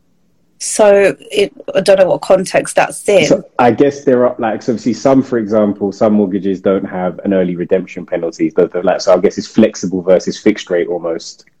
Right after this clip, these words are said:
Speaker 1: Hmm.
Speaker 2: Um, and the ben-, the difference between the two of being on, like, a flexible product versus a fixed.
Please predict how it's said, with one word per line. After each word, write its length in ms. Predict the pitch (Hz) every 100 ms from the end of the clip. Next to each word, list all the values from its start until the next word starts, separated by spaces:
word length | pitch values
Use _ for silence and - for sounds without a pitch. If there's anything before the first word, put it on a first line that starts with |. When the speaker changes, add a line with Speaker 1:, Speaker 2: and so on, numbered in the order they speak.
| -
Speaker 1:
Hmm. 100 | 240 262 _ _ _ _ -
Speaker 2:
Um, 220 | 92 92 90
and 80 | 92
the 40 |
ben-, 280 | 85 101 -
the 60 | 95
difference 380 | 110 104 110
between 340 | - 101 104 95
the 60 |
two 280 | 92 - 104
of 140 | 107 -
being 200 | 92 90
on, 80 |
like, 160 | 87 -
a 60 | 92
flexible 440 | - 92 - 92
product 300 | - 92 85
versus 300 | 92 87 87
a 60 | 87
fixed. 480 | 208 - - -